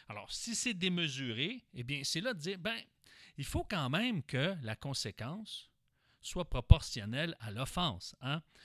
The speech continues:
Donc, euh, tu m'as fait perdre une demi-heure, mais tu t'impliques pour deux minutes. Donc, il y a moyen de discuter, mais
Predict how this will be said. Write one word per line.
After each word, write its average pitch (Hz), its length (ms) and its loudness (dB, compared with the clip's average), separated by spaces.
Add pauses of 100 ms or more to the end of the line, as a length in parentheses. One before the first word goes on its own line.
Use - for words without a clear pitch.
(300)
Donc, 175 340 2
euh, 156 260 2
tu - 160 -6
m'as 151 100 0
fait 151 200 -4
perdre 208 280 0
une 165 140 6
demi-heure, 185 520 8
mais 185 140 8
tu - 160 0
t'impliques 175 440 2
pour 143 160 8
deux 123 200 4
minutes. 117 540 0 (400)
Donc, 202 220 0 (280)
il 180 80 2
y - 20 8
a 247 60 6
moyen 240 400 4
de 180 80 0
discuter, 175 1000 0
mais 143 260 -4